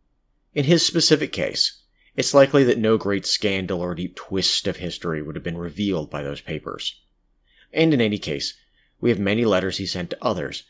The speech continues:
and much documentation besides. Still, we will never know what might have been written down there. So much for the future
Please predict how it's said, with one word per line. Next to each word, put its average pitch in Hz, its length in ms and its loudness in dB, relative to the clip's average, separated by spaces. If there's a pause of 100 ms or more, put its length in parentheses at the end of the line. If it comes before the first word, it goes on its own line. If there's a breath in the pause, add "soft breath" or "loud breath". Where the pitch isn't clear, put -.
(180 soft breath)
and 117 160 -2
much 107 240 0
documentation 87 800 -4
besides. 73 640 -6 (800)
Still, - 420 -2 (560)
we 123 100 0
will 139 140 6
never 139 300 4
know 98 340 2
what 85 400 -2
might 85 240 -4
have 80 180 -10
been 90 220 -2
written 78 340 -10
down 80 300 -6
there. - 300 -14 (1500)
So 170 260 8
much 135 280 4
for 107 260 2
the 90 100 -8
future - 560 -6